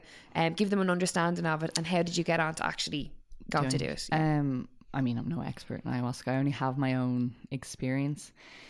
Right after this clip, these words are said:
Speaker 2: How it came to be, um, I think I just, yeah, with, you know, um, changing your lifestyle and becoming more,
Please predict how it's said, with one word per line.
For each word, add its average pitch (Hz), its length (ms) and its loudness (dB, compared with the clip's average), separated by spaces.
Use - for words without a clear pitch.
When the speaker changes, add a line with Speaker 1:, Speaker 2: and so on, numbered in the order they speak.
Speaker 2:
How 233 180 4
it 247 60 0
came 240 200 6
to 226 100 0
be, 220 640 4
um, 165 640 2
I 175 60 2
think 233 360 2
I 202 120 -2
just, 180 420 -4
yeah, 214 340 0
with, 220 420 0
you 147 240 0
know, 147 480 -2
um, 127 600 -2
changing 139 340 -2
your 131 140 0
lifestyle 123 720 -4
and 113 240 -6
becoming 135 400 -2
more, 117 560 -4